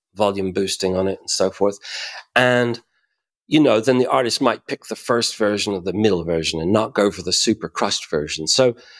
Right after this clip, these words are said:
so there is an awareness, uh, by mastering engineers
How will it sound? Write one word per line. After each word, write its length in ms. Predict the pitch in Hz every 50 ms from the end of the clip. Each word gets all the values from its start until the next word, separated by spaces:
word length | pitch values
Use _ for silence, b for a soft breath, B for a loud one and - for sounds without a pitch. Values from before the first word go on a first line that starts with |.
| B B B
so 240 | - - - 160 156
there 240 | 156 165 170 185 208
is 180 | 208 190 -
an 100 | 175 165
awareness, 960 | 156 143 147 151 151 151 151 139 98 85 85 - - - - - - - - - _ _ _ 113
uh, 460 | 107 107 104 107 104 104 104 101 98
by 280 | 98 - 107 110 113
mastering 560 | 113 107 107 104 104 101 - - - 95 101 101
engineers 520 | 95 95 92 95 98 98 95 92 -